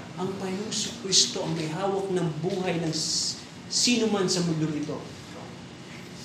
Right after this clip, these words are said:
Kahit anong yaman po ng tao, kapag ang Panginoong Kristo ay tapos na sa buhay ng isang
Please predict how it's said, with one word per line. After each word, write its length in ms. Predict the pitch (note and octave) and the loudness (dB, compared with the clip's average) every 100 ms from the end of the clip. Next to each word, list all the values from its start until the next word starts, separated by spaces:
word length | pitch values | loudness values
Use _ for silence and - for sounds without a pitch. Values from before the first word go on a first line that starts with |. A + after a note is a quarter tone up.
| - - - - - F3 | -12 -12 -12 -12 -8 -2
Kahit 260 | F#3+ A3 | 2 2
anong 240 | G#3 G#3 F#3+ | 2 4 6
yaman 400 | F#3 G3+ G#3 F#3 | 6 4 2 2
po 100 | G3+ | 2
ng 240 | F#3 F3 E3 | 4 2 2
tao, 400 | F3 E3+ D#3+ D3 - - - - - - - - - - - - - | 2 2 2 0 -6 -12 -14 -14 -14 -14 -12 -12 -14 -14 -14 -14 -6
kapag 240 | F3 F#3+ F#3+ | 0 2 2
ang 160 | F3+ | 0
Panginoong 480 | F3 F3+ F3+ - - | 0 2 4 2 0
Kristo 400 | F#3 - - F3 | 2 2 4 4
ay 160 | D#3 D3+ | 4 2
tapos 400 | D#3 F3+ - F#3 | 0 0 0 2
na 80 | |
sa 240 | D#3+ - D3+ | 2 0 0
buhay 320 | E3+ E3+ E3 | 0 0 0
ng 80 | E3 | -2
isang 240 | D#3 E3 | -2 -4